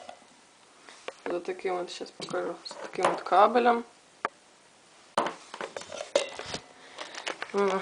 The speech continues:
ще приколюха одна. Всередині. А, ось о, блін, що я? Пережмуся, ось о табличка з нього. Пробачте вже, по-, що по-російськи.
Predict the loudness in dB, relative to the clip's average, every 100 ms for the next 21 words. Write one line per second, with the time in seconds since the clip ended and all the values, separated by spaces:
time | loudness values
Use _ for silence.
0 | 0 -2 -6 4 4 6 4 4 4 2
1 | -4 -4 -10 -18 -6 -2 2 4 6 4
2 | 2 2 0 -6 -8 -16 -14 -12 -12 -8
3 | -8 -8 -14 2 4 4 0 -6 -4 0
4 | 2 2 -4 -14 -18 -20 -18 -6 0 4
5 | 2 2 -4 -4 -12 -20 -20 -10 -6 -2
6 | 0 8 12 12 10 4 4 2 -4 -2
7 | 2 2 0 -6 -10 -12 -6 2 4 4
8 | 2 -2 -8 -10 -8 -8 -4 -2 -2 -4
9 | -6 -6 -8 -8 -12 -20 -20 -20 -20 -20
10 | -20 -20 -20 -20 -20 -20 -20 -20 -20 -20
11 | -20 -20 -16 2 8 10 10 8 4 4
12 | 2 0 0 2 8 8 8 4 4 4